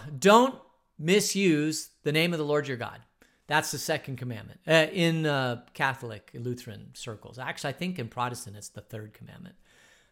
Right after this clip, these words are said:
Um, Presbyterian, I think the first commandment is no other God. Second is, uh, uh,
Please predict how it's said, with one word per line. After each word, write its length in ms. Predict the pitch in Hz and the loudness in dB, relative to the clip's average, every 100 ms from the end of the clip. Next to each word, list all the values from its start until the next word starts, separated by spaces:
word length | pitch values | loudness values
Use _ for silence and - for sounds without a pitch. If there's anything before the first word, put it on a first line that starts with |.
| _ | _
Um, 360 | 120 110 101 98 - | -8 -8 -8 -14 -16
Presbyterian, 840 | - 110 - - 117 107 104 98 90 _ | -12 -12 -12 -14 -12 -12 -12 -16 -20 _
I 40 | |
think 380 | 117 123 127 - 135 143 | -16 -12 -12 -12 -20 -18
the 80 | 120 | -18
first 320 | - 139 127 | -10 -8 -8
commandment 420 | - 127 120 113 - _ _ _ _ _ _ - | -8 -8 -6 -8 -12 _ _ _ _ _ _ -12
is 100 | 110 | -2
no 140 | 139 | 0
other 160 | 143 131 | 0 -2
God. 320 | 123 123 123 | -2 -2 -4
Second 520 | - 135 - 123 - | -6 -8 -8 -10 -12
is, 320 | - 117 104 117 | -12 -12 -10 -12
uh, 220 | 104 104 92 _ _ _ _ - _ _ _ _ _ | -12 -14 -18 _ _ _ _ -20 _ _ _ _ _
uh, 40 | - | -16